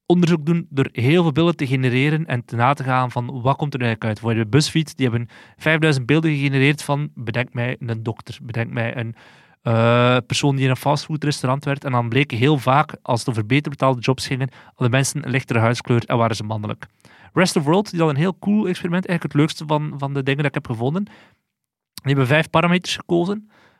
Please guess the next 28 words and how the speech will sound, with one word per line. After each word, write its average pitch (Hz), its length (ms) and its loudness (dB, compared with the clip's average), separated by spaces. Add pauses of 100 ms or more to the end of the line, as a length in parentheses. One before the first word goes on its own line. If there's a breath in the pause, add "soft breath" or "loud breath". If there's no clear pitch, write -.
(120)
Een 110 140 -6
persoon, 175 560 -2 (340)
een 123 180 -2
vrouw, 131 640 2
een 117 120 -2
huis, 143 500 2
een - 80 -10
straat 143 480 0
en 135 160 -6
een 123 80 0
gerecht. 123 480 0 (520 soft breath)
En 139 100 0
dan 139 100 4
nog 131 120 6
een 143 60 0
andere 170 200 2
parameter, 175 560 0
een 151 120 0
land. 113 400 2 (260)
China, 185 500 0 (200)
India, 170 520 0 (140)
Indonesië, 147 640 0
Mexico, 151 640 -2
Nicaragua 131 520 2
en 123 60 0
de 123 60 -4
Verenigde 113 280 -2
Staten. 147 400 -6